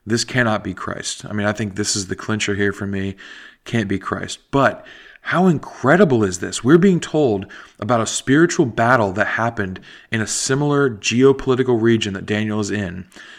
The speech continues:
that he doesn't really seem to be totally aware of. Even though he can see this being at this time, he's not totally aware of it happening prior to this.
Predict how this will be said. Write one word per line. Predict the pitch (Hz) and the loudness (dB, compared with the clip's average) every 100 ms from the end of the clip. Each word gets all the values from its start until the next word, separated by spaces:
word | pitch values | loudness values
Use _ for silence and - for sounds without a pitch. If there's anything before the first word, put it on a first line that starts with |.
| - - | -10 -8
that | - | -2
he | 123 | 0
doesn't | 113 120 139 | 2 0 2
really | 127 131 117 | 4 4 4
seem | - 120 117 | 0 -2 -2
to | 120 | -4
be | 101 107 98 | -2 -2 -2
totally | - - 113 113 113 - | -6 -2 0 2 0 0
aware | 95 98 104 95 | -4 -2 -2 -2
of. | 87 110 | -6 -4
Even | 117 135 | 0 2
though | |
he | 120 127 | 2 2
can | 113 | -2
see | - 123 | 0 0
this | 113 110 | 0 -2
being | 117 117 | -2 0
at | 107 | 0
this | 104 104 | -2 -4
time, | - 131 113 95 92 - - - | -2 -2 0 -2 -6 -14 -18 -8
he's | 110 | -4
not | 107 98 | 0 -2
totally | - 123 113 104 | 0 0 2 2
aware | 104 104 | 2 2
of | 98 | 0
it | 101 - _ _ _ - | -4 -12 _ _ _ -2
happening | - 110 98 101 | 2 2 2 -4
prior | 92 - 98 95 | -6 -2 0 0
to | - | -4
this. | 98 - - | -10 -8 -10